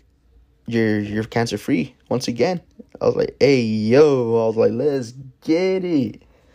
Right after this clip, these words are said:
So yeah, I was fucking pumped up. Like, you know, I was like, "Fuck yeah, like, finally," you know, and I, I was super happy, you know, and that's, like, the last time I had to deal with that fucking ugly ass disease.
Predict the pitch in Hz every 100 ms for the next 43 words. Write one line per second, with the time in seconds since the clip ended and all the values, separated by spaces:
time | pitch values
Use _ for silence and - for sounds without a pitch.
0 | _ _ - 113 123 131 120 151 - 123
1 | 123 110 - 127 127 143 135 117 - 131
2 | 127 104 - 175 170 165 151 127 113 135
3 | 151 139 120 110 107 - - _ _ _
4 | - 147 151 147 - 156 160 - _ _
5 | _ _ _ _ _ _ _ 139 139 151
6 | 160 165 151 143 139 139 127 120 127 135
7 | 131 139 139 139 - 123 123 123 120 117
8 | 113 113 113 117 117 104 107 - - -
9 | - _ - 117 113 110 107 104 104 104
10 | 107 104 -